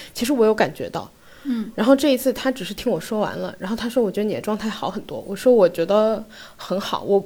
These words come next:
Speaker 1: 我不是每一次都需要，呃，被提了建议我才觉得就是这次的咨询时间没有浪费。”我说你能肯定我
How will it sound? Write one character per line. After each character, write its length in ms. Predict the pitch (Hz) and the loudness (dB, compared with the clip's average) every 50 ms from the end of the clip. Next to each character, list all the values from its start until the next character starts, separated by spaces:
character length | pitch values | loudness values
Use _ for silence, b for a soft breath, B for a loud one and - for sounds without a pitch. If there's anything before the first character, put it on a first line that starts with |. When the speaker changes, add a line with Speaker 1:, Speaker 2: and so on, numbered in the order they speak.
| - - | 0 0
Speaker 1:
我 160 | - 196 185 | 2 2 2
不 200 | 185 185 - 214 | 0 0 -4 -2
是 140 | 214 - 302 | 0 0 0
每 160 | 269 208 - | 2 0 0
一 60 | - | -2
次 120 | - - | -2 -2
都 140 | 240 214 208 | 0 0 0
需 140 | 214 - 202 | 0 0 0
要， 180 | 202 190 175 B B B B B | 0 -2 -2 B B B B B
呃， 240 | B - 139 - - - - - - - - - | B -8 -6 -6 -8 -12 -16 -18 -18 -14 -4 2
被 160 | - 240 233 | 4 4 4
提 220 | - - - 170 | 2 -2 0 4
了 120 | 175 190 196 | 4 4 4
建 220 | 196 - 233 214 | 2 0 0 2
议 80 | 202 180 | 2 0
我 100 | 160 127 | -2 -2
才 220 | - - - 180 | -4 -4 -6 -6
觉 180 | 185 - 117 123 | -6 -4 -4 0
得 240 | 175 175 156 - - - - | 0 0 -2 -2 -8 -12 -12
就 100 | - 185 | -8 -8
是 240 | 190 - 180 98 - - | -4 -4 -4 -6 -4 0
这 160 | - 202 180 | 0 0 0
次 200 | 180 - - 180 | 0 -2 -4 -4
的 80 | 170 - | -4 -4
咨 120 | - 208 | -6 -6
询 180 | 214 - 208 196 | -4 -2 -2 -2
时 100 | - 214 | -2 0
间 140 | 190 190 | 0 0
没 80 | 190 196 | 0 0
有 100 | 185 156 | 0 0
浪 140 | 160 180 170 | 0 -2 -2
费。” 200 | 185 - 190 165 | -2 -2 -2 -2
我 100 | 131 131 | -2 -2
说 260 | 190 - 254 233 247 247 B B B B B B B | 0 2 2 2 2 0 B B B B B B B
你 140 | - 196 190 | -4 -2 0
能 200 | 185 190 214 262 | 2 2 0 0
肯 280 | - - - 220 147 | -2 -2 -4 -4 -2
定 180 | 147 214 262 240 | 0 2 2 2
我 180 | 196 165 - | 2 0 -4